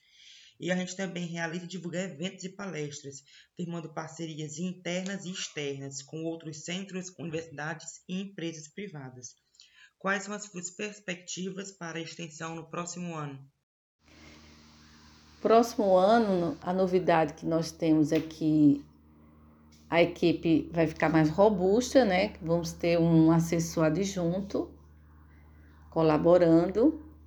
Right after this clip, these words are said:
Speaker 2: né? Então, eu tô acreditando que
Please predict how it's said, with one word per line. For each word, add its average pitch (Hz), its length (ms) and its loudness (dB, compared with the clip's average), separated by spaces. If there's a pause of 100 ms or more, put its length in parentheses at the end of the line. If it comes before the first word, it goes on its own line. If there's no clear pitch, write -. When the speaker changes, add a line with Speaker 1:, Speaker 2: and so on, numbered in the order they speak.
Speaker 2:
né? 160 340 -2
Então, 180 400 0
eu 175 220 0
tô 170 640 4 (720)
acreditando 175 920 0
que 185 680 -2